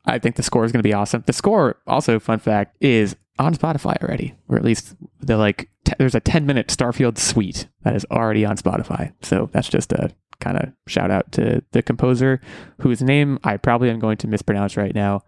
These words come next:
Inon Zur. Sorry, Enon or Einon, if I got it wrong, but good stuff from you. So, Starfield, is, is, are there things otherwise that, uh, and there was a lot of content here that we, we were told a lot more about, about Starfield. I feel like it's close enough where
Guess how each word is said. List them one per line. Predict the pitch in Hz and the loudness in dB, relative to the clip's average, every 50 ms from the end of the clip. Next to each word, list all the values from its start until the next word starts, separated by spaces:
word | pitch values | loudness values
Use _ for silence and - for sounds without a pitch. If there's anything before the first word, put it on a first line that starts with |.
| - | -2
Inon | 147 143 147 147 143 139 135 131 135 | 0 2 2 2 2 2 2 2 0
Zur. | 113 117 120 113 107 101 98 - - - - _ _ _ _ | 0 2 0 0 0 0 -4 -6 -8 -14 -20 _ _ _ _
Sorry, | - - 151 143 135 127 110 117 | -4 -2 0 2 2 2 2 2
Enon | 117 113 110 107 107 107 107 | 2 2 2 2 2 0 -2
or | 110 113 104 | -2 -2 0
Einon, | 104 104 104 101 101 101 101 101 101 101 | 0 2 0 0 0 0 -2 -2 -4 -4
if | 101 - 104 | -4 -2 -2
I | 104 101 | -2 -2
got | 107 104 101 | -2 -4 -4
it | - - | -4 -6
wrong, | - - - - - - _ - | -6 -8 -8 -10 -12 -16 _ -6
but | 90 92 104 - _ - - | -4 -4 -4 -6 _ -10 -4
good | 123 113 107 - | -2 -2 -2 -2
stuff | - - 95 - - - - - | -2 -4 -4 -4 -6 -12 -18 -16
from | - - 95 87 - | -10 -6 -6 -6 -6
you. | - - - - _ _ _ - - - - - - - - - | -8 -12 -14 -14 _ _ _ -20 -20 -20 -20 -20 -20 -20 -18 -8
So, | - - 180 180 175 170 165 - _ _ - | -2 0 2 2 4 2 0 -2 _ _ -14
Starfield, | - - - 175 160 - - 117 104 101 98 - - | -8 -4 -2 -2 0 0 0 0 0 0 0 -2 0
is, | 104 127 131 127 | 0 0 0 0
is, | - 147 127 - - | 0 -2 -2 0 0
are | 139 143 | 0 2
there | 143 156 143 | 2 2 0
things | - - 196 190 190 180 170 143 - - - _ _ - | 2 2 0 0 2 0 0 -2 -2 -6 -12 _ _ -2
otherwise | 143 135 131 120 113 110 107 107 107 92 | 0 2 2 2 2 2 0 0 -2 -2
that, | 104 110 107 - - - _ - | -2 -2 -2 -2 -6 -10 _ -4
uh, | 110 | -2
and | 104 - 110 113 113 113 113 | -2 0 0 0 0 2 2
there | 117 | 2
was | 117 113 | 2 2
a | 120 107 | 2 2
lot | 113 123 123 | 2 2 0
of | 120 | 0
content | - - 107 104 - 107 98 - | 0 -2 -2 -2 0 -2 -2 -2
here | 117 107 104 104 | -2 -2 -2 0
that | 101 104 | 0 0
we, | 101 110 101 101 - _ _ _ - | 0 -2 -2 -4 -6 _ _ _ 0
we | 117 | 0
were | 110 107 | 0 0
told | - - 131 131 123 | 0 0 0 2 2
a | |
lot | 110 110 113 - | 2 0 0 0
more | 117 110 | -2 -2
about, | 104 107 107 107 - - - | -2 -2 -4 -6 -6 -8 -8
about | - - - - | -4 -2 -2 -2
Starfield. | - - - - - - - - | 0 -2 -2 -2 0 -2 -2 0
I | - 131 | 0 0
feel | - 160 | 2 2
like | 170 160 - | 2 2 2
it's | 117 - - | 0 -2 0
close | - 156 156 151 - | 0 0 0 2 0
enough | 147 135 131 127 127 - - | 0 2 2 0 0 -2 -4
where | - 113 107 104 104 104 101 101 | -2 0 0 0 0 0 -2 -4